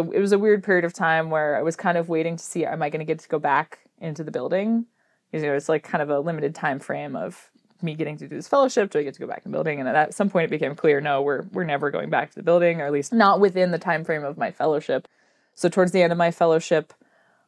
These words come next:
I moved to Colorado and finished my fellowship remotely and began figuring out what is, what is the next thing I wanna do.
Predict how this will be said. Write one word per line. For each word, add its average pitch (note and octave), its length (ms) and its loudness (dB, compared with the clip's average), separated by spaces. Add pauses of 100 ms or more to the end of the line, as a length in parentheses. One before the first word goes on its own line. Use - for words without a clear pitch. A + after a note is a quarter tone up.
(180)
I D#3 640 2
moved F#3 300 2
to E3+ 60 -2
Colorado F3+ 1000 6
and E3 680 2
finished F#3+ 460 0
my F3 160 2
fellowship F3 480 2
remotely A3 800 2 (440)
and F3 320 -2
began F3+ 880 2 (400)
figuring G#3+ 320 6
out E3 180 4
what F3 120 6
is, E3 180 2
what E3+ 140 2
is D#3+ 80 -6
the E3 80 -6
next D3+ 200 -6
thing D3+ 160 -6
I D3 60 -4
wanna C#3 240 -6
do. - 420 -10